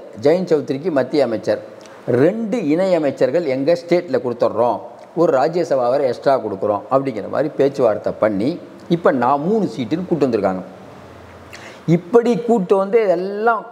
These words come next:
கழகா போயிட்டு இருக்கும்போது தான் இந்த பிரச்சனை வருது. என்ன? விவசாயிகள் போராட்டம். சரி, உண்மையிலேயே விவசாயிகள் போராட்டம் என்னங்க நடக்குது அப்படின்னு கேட்டிங்கன்னா ஒண்ணும் இல்ல. ஏற்கனவே விவசாயிகள் போராடினாங்களா? அப்ப election இல்ல. அப்ப என்னன்னா,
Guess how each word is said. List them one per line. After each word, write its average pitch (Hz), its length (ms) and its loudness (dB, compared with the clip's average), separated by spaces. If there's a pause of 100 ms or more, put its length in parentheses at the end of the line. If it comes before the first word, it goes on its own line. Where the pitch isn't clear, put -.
கழகா 175 500 2
போயிட்டு 185 340 -4
இருக்கும்போது 143 380 -2
தான் 226 180 0
இந்த 185 260 2
பிரச்சனை 147 340 -6
வருது. 120 260 -2
என்ன? 147 560 0 (480)
விவசாயிகள் 143 460 2
போராட்டம். 113 340 0 (160)
சரி, 208 200 4
உண்மையிலேயே 196 460 0
விவசாயிகள் 156 500 0
போராட்டம் 113 380 0
என்னங்க 156 460 2
நடக்குது 107 400 -2
அப்படின்னு - 20 -4
கேட்டிங்கன்னா 113 500 0
ஒண்ணும் 127 260 2
இல்ல. 101 180 -2 (720)
ஏற்கனவே 123 680 2
விவசாயிகள் 139 500 0
போராடினாங்களா? 113 560 0 (400)
அப்ப 175 640 0
election 135 360 0
இல்ல. 113 220 -6
அப்ப 107 180 -6
என்னன்னா, 190 540 -2